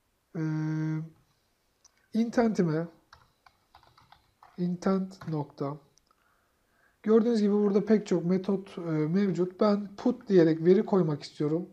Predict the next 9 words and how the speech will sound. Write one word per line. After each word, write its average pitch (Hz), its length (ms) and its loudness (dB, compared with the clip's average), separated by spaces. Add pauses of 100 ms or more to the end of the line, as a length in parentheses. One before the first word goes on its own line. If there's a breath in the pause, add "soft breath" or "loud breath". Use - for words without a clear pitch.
(100)
Bundle 185 400 2
değil 196 220 0
de 147 40 -4
ekstralarla, 139 720 -2
pardon, 151 480 -2
özür 147 240 -6
dilerim, 139 300 -6
yanlış 143 280 -8
söyledim. 139 420 -8